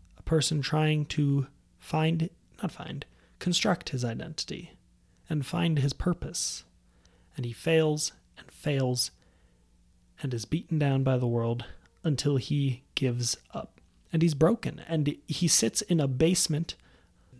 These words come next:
unknown to the world, spouting off ideologies, vague worldviews that justify his behavior and deconstruct all the efforts of everyone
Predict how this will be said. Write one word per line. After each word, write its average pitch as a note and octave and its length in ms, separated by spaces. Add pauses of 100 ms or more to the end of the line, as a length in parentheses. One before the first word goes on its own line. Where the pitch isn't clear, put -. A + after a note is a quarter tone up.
(120)
unknown G3 500
to - 120
the C#3+ 80
world, A2 420 (1040)
spouting F#3+ 560
off D#3 340 (800)
ideologies, B2+ 960 (420)
vague D#3 720 (1300)
worldviews B2+ 800 (280)
that C3 540 (1300)
justify D#3 540
his C3 180
behavior C3 540
and B2+ 320 (840)
deconstruct D#3 760
all C#3+ 160
the C3+ 260
efforts C3+ 400
of B2+ 100
everyone A#2+ 540